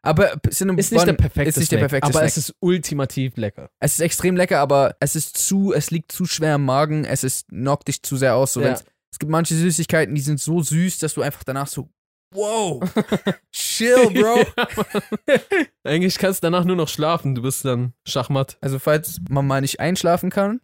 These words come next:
Speaker 2: Ja, das mach ich sowieso voll oft.
Speaker 1: Was?
Speaker 2: Wenn ich nicht einschlafen kann, essen.
Speaker 1: Oh.
Speaker 2: <laughs> Darüber haben wir schon mal geredet, ich weiß, ist wahrscheinlich nicht so gut. Ich versuch's mir auch abzugewöhnen, aber ich brauch irgendwie, muss das mir irgendwie anders angewöhnen. Aber es ist halt so, wenn ich sehr hungrig bin, kann ich einfach nicht schlafen.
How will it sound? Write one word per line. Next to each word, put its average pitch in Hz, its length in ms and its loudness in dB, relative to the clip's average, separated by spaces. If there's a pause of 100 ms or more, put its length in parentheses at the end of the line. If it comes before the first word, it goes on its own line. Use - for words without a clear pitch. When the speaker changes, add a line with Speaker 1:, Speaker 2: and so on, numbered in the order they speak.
Speaker 2:
Ja, 139 100 2
das 180 200 -2
mach 247 100 -2
ich 233 140 -2
sowieso 160 340 0
voll 104 180 -6
oft. - 300 -12
Speaker 1:
Was? 123 280 -2
Speaker 2:
Wenn 123 140 0
ich 127 120 -2
nicht 123 180 -4
einschlafen 151 520 0
kann, 156 180 -2
essen. 113 300 -6 (140)
Speaker 1:
Oh. 123 240 -2 (500)
Speaker 2:
<laughs> 208 300 0 (760)
Darüber 160 280 6
haben 160 100 4
wir 160 60 4
schon 156 120 0
mal 151 100 4
geredet, 135 380 2
ich 120 100 -4
weiß, 131 300 2 (100)
ist 170 160 2
wahrscheinlich 170 320 4
nicht 160 140 2
so 135 120 2
gut. 170 260 2 (180)
Ich 123 100 -2
versuch's 139 240 0
mir 131 120 4
auch 110 100 2
abzugewöhnen, 113 520 2
aber 110 120 2
ich 110 100 -4
brauch 110 220 -4
irgendwie, 113 540 0 (140)
muss - 140 -14
das 120 140 -4
mir 120 100 -2
irgendwie 120 240 0
anders 117 240 -2
angewöhnen. 110 420 0 (200)
Aber 131 240 2
es 143 80 0
ist - 60 -2
halt 156 160 2
so, 151 120 0
wenn 147 120 2
ich - 160 -2 (120)
sehr 160 300 4
hungrig 202 300 2
bin, 196 140 0
kann 165 140 0
ich 160 120 2
einfach 143 160 0
nicht 135 160 2
schlafen. 117 360 -4